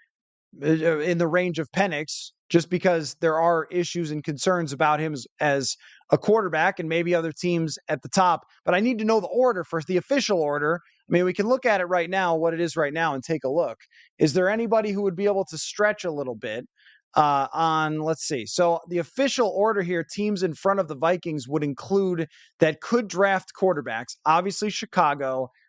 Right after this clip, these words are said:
Washington, New England. That's would, I would guess, is either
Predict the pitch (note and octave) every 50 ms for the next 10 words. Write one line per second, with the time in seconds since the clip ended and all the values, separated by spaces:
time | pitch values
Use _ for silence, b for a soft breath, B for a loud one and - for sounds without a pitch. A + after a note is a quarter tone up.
0 | _ _ - C3 C#3+ E3 F3 F#3 F#3+ - - G#3+ G#3 - - G#3+ G#3 G3+ G3 F#3+
1 | F#3 F3+ F#3+ G3+ F#3+ F3 E3 C#3+ B2+ B2 C3 C3+ C#3 C#3+ b b b b b b
2 | b b _ _ - F3+ G3 G#3 - - - - - - _ _ _ _ - D#3+
3 | F#3+ G3+ F#3 D#3 - _ _ - D3+ D#3 E3 F3+ E3+ F#3 D#3+ C#3 F3+ F3 E3+ E3+
4 | - - - - - - _ _ _ _ _ _ _ _ F3 F3 E3+ D#3+ B2+ -
5 | - - G3 F#3 E3 F3 D#3+ D#3 D3 C#3+ -